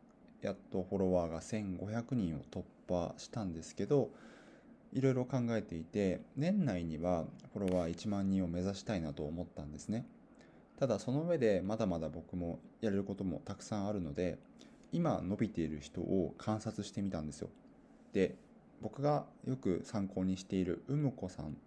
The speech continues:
まあ、えっと、図解でわかりやすくデジタルの情報とかを届けてくれる方なんですけど、えー、その方の、まあ、投稿を観察してたんですね、アカウントを。で、面白いことが分かってきたんですよ。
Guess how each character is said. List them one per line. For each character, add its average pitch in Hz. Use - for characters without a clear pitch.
ま 98
あ、 -
え -
っ 87
と、 87
図 104
解 110
で 107
わ 87
か 104
り 107
や 110
す -
く 87
デ 92
ジ -
タ 92
ル 82
の 76
情 87
報 87
と 110
か -
を 82
届 85
け -
て 76
く -
れ 82
る 87
方 90
な 85
ん 78
で 76
す 73
け -
ど、 123
え 101
ー、 101
そ -
の 151
方 165
の、 123
ま 95
あ、 82
投 113
稿 117
を 110
観 120
察 123
し 120
て 127
た 107
ん 82
で -
す -
ね、 104
ア 90
カ 90
ウ 82
ン 82
ト 80
を。 82
で、 117
面 123
白 190
い 156
こ 107
と 98
が 87
分 82
か 82
っ -
て -
き -
た 80
ん 78
で 73
す -
よ。 -